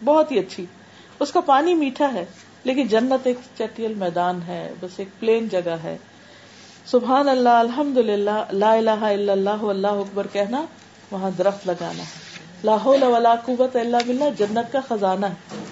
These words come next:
یعنی آپ یوں سمجھو کہ جتنی دفعہ لا حول ولا قوت الا باللہ پڑھیں گے، اتنا خزانہ بھرتا جائے گا، بھرتا جائے گا، بھرتا جائے گا۔ یعنی ایسے سمجھو کہ جیسے ہر دفعہ آپ نے اپنے بینک میں جا کے کچھ جمع کرا دیا،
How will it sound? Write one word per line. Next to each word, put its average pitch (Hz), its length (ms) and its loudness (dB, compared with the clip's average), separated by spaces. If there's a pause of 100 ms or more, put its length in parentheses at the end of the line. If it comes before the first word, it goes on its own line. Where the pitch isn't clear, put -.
(240)
یعنی 226 140 0
آپ 233 160 6
یوں 269 140 -2
سمجھو 262 340 0
کہ 285 100 -4
جتنی 247 360 -2
دفعہ 349 240 2
لا 277 140 4
حول 254 240 0
ولا 247 200 2
قوت 247 300 0
الا 233 200 2
باللہ 233 220 -2 (100)
پڑھیں 240 260 -2
گے، 381 120 -2 (600)
اتنا 285 380 -2
خزانہ 247 320 2
بھرتا 214 360 0
جائے 202 220 -2
گا، 185 60 -4
بھرتا 185 300 -8
جائے 208 160 -6
گا، 196 60 -6
بھرتا 180 320 -6
جائے 175 260 -8
گا۔ - 40 -20 (920)
یعنی 226 140 -4
ایسے 240 420 0
سمجھو 269 240 -4
کہ 285 100 -6
جیسے 247 280 0 (800)
ہر 302 200 4
دفعہ 269 220 2
آپ 254 160 2
نے 247 80 0
اپنے 226 260 -6
بینک 208 280 2
میں 226 100 -4
جا 202 160 2
کے 202 160 -8
کچھ 196 100 -2
جمع 180 280 -4
کرا 170 180 -10
دیا، 175 220 -16